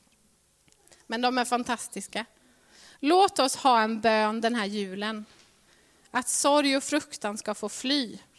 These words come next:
Du vet säkert om situationer där det finns sorg och fruktan. Att människor,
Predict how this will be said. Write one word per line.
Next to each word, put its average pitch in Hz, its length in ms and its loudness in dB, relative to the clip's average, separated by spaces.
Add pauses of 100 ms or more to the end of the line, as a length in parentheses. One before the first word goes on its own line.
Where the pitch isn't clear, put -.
(600)
Du 311 140 0
vet 359 200 4
säkert 269 360 2
om 220 160 -2
situationer 202 760 -8
där 202 140 -6
det - 280 -12
finns 220 340 -6
sorg 196 300 -6
och 202 60 -10
fruktan. - 520 -8 (840)
Att 262 160 -2
människor, 311 760 2